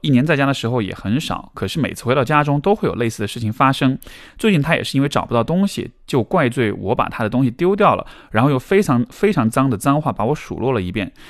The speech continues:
我很想把这种恶性循环结束掉，我认为人生如此的话实在是过于痛苦，所以希望你能给一些建议。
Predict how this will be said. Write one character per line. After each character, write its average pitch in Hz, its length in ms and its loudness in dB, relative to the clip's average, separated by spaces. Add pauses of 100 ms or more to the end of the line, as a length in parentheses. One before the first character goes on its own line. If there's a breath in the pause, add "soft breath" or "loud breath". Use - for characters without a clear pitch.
(120 loud breath)
我 101 100 0
很 156 120 2
想 151 160 2
把 - 120 -4
这 113 100 -4
种 101 120 -2
恶 131 120 -2
性 123 160 0
循 110 140 -2
环 117 160 0
结 87 240 -8
束 151 180 -2
掉， - 240 -6
我 95 120 -6
认 120 100 0
为 123 100 2
人 110 180 0
生 156 180 -2
如 117 180 0
此 - 180 -12
的 - 100 -10
话 117 200 -4
实 - 120 -10
在 120 120 -2
是 123 60 -6
过 135 160 -2
于 135 80 -2
痛 156 280 0
苦， - 220 -12
所 101 160 -8
以 - 20 -4
希 135 160 -6
望 131 120 2
你 107 80 0
能 123 120 0
给 98 120 -4
一 - 80 -14
些 - 120 -10
建 110 260 -2
议。 85 160 -8